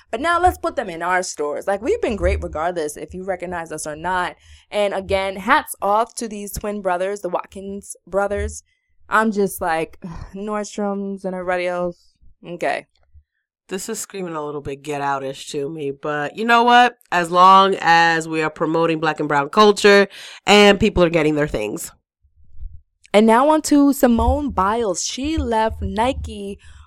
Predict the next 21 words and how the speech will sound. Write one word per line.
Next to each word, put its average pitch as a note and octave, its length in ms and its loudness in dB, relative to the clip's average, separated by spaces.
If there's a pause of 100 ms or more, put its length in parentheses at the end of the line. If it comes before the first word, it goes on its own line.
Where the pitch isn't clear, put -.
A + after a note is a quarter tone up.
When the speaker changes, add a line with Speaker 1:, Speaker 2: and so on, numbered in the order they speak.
(240)
Speaker 1:
for F3+ 180 4
what? B4+ 380 0 (420)
Speaker 2:
Athleta. F3 1300 2
Speaker 1:
Oh, C#3+ 220 0
really? E3+ 580 0 (320)
Speaker 2:
Yeah, G#3+ 600 6
so A3 880 4
she A#3+ 260 -4
said B3 480 2
that G3 600 6
she G3 180 -4
felt F#3+ 380 4
that F#3 180 2
Nike F3+ 300 0
wasn't F3+ 260 -2
really F3 160 0
celebrating E3 540 -2
her D#3+ 120 -4
achievements, A3+ 840 2 (400)
um, E3+ 960 8
that D#3+ 640 8